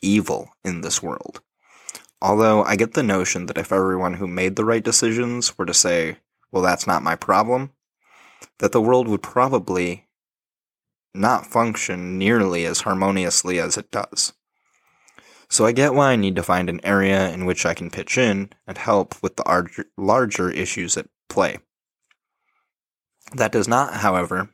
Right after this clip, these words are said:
make it any easier to do the right thing and fight against wrong actions. My impulse is to play devil's advocate in the sense that what's right or wrong is in the eye of the beholder.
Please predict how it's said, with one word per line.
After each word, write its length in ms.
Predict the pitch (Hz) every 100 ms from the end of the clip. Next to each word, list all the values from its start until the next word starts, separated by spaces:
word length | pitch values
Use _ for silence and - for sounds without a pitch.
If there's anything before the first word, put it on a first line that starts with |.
| -
make 240 | 101 95
it 60 | 98
any 280 | 107 123 98
easier 380 | 92 - 87 87
to 120 | -
do 200 | 87 117
the 100 | 101
right 240 | 87 82
thing 340 | - 85 87 - - - _ -
and 120 | 104
fight 420 | - - 123 104 -
against 400 | 95 92 85 -
wrong 240 | 85 78
actions. 640 | 87 95 - - - - - _ _ _ _ _ _ _ _ - _ -
My 120 | 101
impulse 480 | 123 113 92 90 92
is 120 | 87
to 40 |
play 220 | - 92 90
devil's 360 | 85 73 78
advocate 600 | 92 101 - - - - _
in 140 | 92 90
the 80 |
sense 320 | - 92 87 -
that 200 | - -
what's 240 | 95 -
right 300 | 95 107 - _ _ _ _ _ _
or 180 | - 85
wrong 460 | 87 117 95 92 90 - -
is 160 | 92
in 140 | 92 90
the 160 | 87
eye 200 | - 98
of 160 | 90 82
the 80 | -
beholder. 580 | 80 - 113 101 -